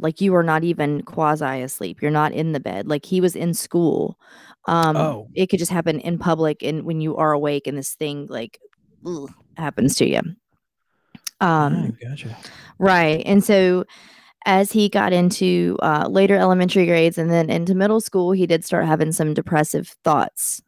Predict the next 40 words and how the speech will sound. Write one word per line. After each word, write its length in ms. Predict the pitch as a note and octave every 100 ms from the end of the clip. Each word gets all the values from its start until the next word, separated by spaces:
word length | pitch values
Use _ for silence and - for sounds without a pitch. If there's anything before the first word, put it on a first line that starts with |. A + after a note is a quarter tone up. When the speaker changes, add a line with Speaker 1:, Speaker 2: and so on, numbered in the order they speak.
| _ -
Speaker 1:
Uh, 400 | E3+ D3+ D3 - -
this 300 | F3 E3 E3+
started 440 | - - E3 D#3 D3+
to 80 | E3
increase 520 | C#3+ E3 - E3 D#3
as 300 | - D3 D3
he 140 | - D#3+
got 240 | D3+ C#3+
a 60 | D3
little 200 | D3 C#3+
bit 140 | D3 -
older. 440 | D3+ D3 - - _ _ _ _ _ -
So, 480 | - F3 E3+ E3 -
um, 460 | D#3+ D3+ D3 - - _ _ _ _ - _ _
they 180 | - F3+
started 280 | F3+ F3+ E3+
to 120 | E3
last 340 | D3 D3+ E3 -
a 40 |
little 180 | F3 F3
bit 140 | E3+
longer. 460 | A#2+ D#3+ D#3+ D3 D#3+
They 100 | E3
started 260 | - D3 D3+
to 60 |
get 160 | D#3 D3+
a 60 |
little, 280 | C#3+ D#3+ D3
like, 180 | G#2+ E3
the 80 | D#3
depression 400 | - E3 D#3+ D#3
got 140 | D3
a 40 | D3
little 260 | D#3+ D#3+
deeper 480 | D3 D#3+ D#3 E3 D#3+
with 140 | D3+ -
each 240 | D#3 -
bout 260 | D3+ C#3+ -
of 160 | C#3
it 200 | C#3 C3+